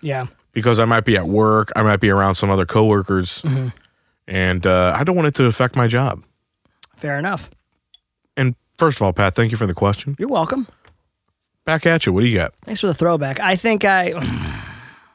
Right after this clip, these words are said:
Speaker 1: I'd, uh, I'd have to agree. I have to agree.
Speaker 2: Yeah.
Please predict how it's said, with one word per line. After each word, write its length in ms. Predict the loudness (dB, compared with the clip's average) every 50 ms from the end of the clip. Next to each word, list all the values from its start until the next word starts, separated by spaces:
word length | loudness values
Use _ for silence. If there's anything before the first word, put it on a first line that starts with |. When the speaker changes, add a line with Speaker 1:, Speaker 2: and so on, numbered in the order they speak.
| _ _ _ _ _ _ _ _ _ _ _ _ _ _ _ _ _ _ _ _ -2
Speaker 1:
I'd, 160 | 0 0 0
uh, 60 | 2 0
I'd 580 | 0 0 0 0 0 -2 -2 -2 -2 0 0 0
have 140 | -2 -2
to 140 | 0 -2 -2 -2
agree. 400 | -2 -4 -6 -6 -6 -10 -12 -14 _ _ _ _ _ _ _ _ _ _ _ _ _ _ _
I 40 | -10
have 100 | -8 -6
to 120 | -6 -8
agree. 340 | -8 -10 -12 -14 -14 -16 -16 -14
Speaker 2:
Yeah. 260 | -12 -10 -10 -10